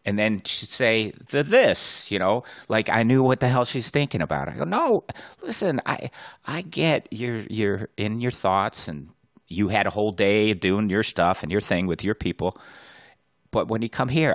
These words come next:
I, I haven't been with you. I don't know what you're talking about." So that,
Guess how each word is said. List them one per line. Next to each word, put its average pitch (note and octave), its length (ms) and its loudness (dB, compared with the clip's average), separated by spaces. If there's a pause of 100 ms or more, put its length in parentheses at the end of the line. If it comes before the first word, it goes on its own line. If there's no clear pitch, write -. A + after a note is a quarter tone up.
I, C#3+ 260 0 (240)
I B2 140 -2
haven't C#3+ 240 2
been C#3 180 0
with D#3+ 220 -2
you. G2 80 2
I G#2+ 100 -2
don't - 140 0
know G#2 80 2
what - 240 0
you're - 60 -6
talking D3 420 -6
about." - 320 -14 (300)
So - 160 -4
that, C#3 280 2